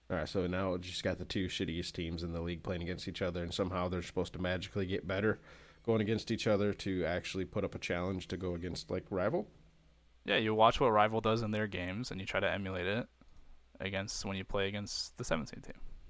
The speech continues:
Speaker 1: But you don't actually have practice against those players, though, of that actual skill level.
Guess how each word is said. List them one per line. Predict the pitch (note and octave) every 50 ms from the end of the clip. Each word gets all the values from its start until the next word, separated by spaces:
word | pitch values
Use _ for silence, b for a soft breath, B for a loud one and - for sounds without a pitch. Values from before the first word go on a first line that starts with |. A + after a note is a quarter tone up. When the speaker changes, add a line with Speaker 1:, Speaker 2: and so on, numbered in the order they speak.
| - - _ - _ _ _ -
Speaker 1:
But | - A2
you | G#2+
don't | A2 A#2+ A#2
actually | A2 G#2 - - F#2
have | F2 -
practice | - A2+ G2+ - - F2 -
against | F2 G2+ C#3 - - -
those | F2 D#2+
players, | - - - D#3 D3 G#2 E2+ D#2 D2 -
though, | E2 E2+ E2 D#2 D2+
of | E2 D#2+ E2
that | E2+ F2 E2
actual | D#2+ E2 - - - C#2 B1 C2
skill | - - - - E3 A#2+ F2
level. | D#2 D2 C#2+ - - - -